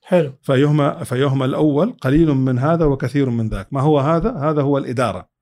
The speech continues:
Speaker 1: جميل.
Speaker 2: وكثير من ذاك اللي هو البزنس ديفلوبمنت، تطوير الأعمال اللي
Speaker 1: قليل
Speaker 2: يجي
Speaker 1: من الإدارة، كثير من التطوير.
Speaker 2: في الأول. إلين تبدأ العملية، آه، تكون أكثر،
Speaker 1: جميل.
Speaker 2: آه،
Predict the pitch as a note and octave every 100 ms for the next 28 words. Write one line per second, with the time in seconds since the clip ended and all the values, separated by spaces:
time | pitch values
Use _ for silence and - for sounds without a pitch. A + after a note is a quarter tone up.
0 | _ F#3 D#3+ D#3+ D3 A#2 A#2+ B2 A#2 D3
1 | C#3 B2+ B2+ E3+ E3 C#3+ D3+ C#3+ A#2 C#3+
2 | C#3 D3 A#2 B2+ B2 B2 C#3+ C#3 C3 A#2
3 | A#2+ C3 B2 - G2 G2 - D3+ G2 G2
4 | F3 C3+ F3 G3 C4 F3+ E3+ F#3+ G#3+ A3
5 | F3+ - D3+ G3+ F#3 F3 D#3+ D#3 D3 D3
6 | D3 C3 G2 - - _ _ A#2 A2+ B2+
7 | D3 D#3+ E3+ E3+ C3+ B2 G#2+ A2+ B2 B2
8 | A2+ A#2+ A2 A2 A#2 A#2+ B2 A#2 A2+ A#2
9 | A#2+ B2+ - D#3 A#2 C#3 A#2 A#2 A#2+